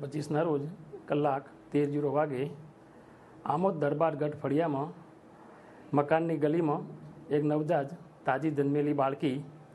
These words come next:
અરક્ષિત હાલતમાં અવાવરૂ જગ્યાએ મળી આવેલ હતી, જે અનુસંધાને આમોદ પોલીસ સ્ટેશનમાં ભારતીય ન્યાય સંહિતાની કલમ ત્રાણું મુજબ ગુનો રજીસ્ટર કરવામાં આવેલ હતો.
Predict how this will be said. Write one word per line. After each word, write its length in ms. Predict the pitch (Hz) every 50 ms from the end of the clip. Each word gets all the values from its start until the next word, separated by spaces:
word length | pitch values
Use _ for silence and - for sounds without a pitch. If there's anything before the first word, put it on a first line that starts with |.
| - - - - - - - -
અરક્ષિત 480 | 151 165 175 - - - 190 175 180 131
હાલતમાં 540 | 135 143 165 165 156 139 135 135 147 151 - - - - - - - -
અવાવરૂ 360 | - 135 143 151 156 160 151 143
જગ્યાએ 260 | 143 135 143 143 139 139
મળી 200 | 123 123 135 143 139
આવેલ 200 | 143 156 147 151
હતી, 180 | 147 151 175 180 175 - - - - - - - - - - - - - - - - - - - - - - - - - -
જે 160 | 147 170 180
અનુસંધાને 500 | 180 190 185 185 185 175 170 185 190 196 185
આમોદ 280 | 160 156 165 160 160
પોલીસ 240 | 160 147 147 170 -
સ્ટેશનમાં 540 | - - - - 170 156 147 127 127 143 151 - - - - - - 139
ભારતીય 320 | 139 139 143 147 185 175
ન્યાય 280 | 165 160 156 160 156 156
સંહિતાની 400 | 160 147 147 151 147 151 151 151
કલમ 240 | 156 156 160 143 131
ત્રાણું 280 | 113 135 127 139 147 143
મુજબ 280 | 143 147 151 143 135 139 135 - - - - - - -
ગુનો 160 | 131 127 131 143
રજીસ્ટર 380 | 143 143 151 160 151 160 143 147
કરવામાં 380 | - 151 156 156 156 160 160
આવેલ 160 | 156 165 165 160
હતો. 140 | 156 180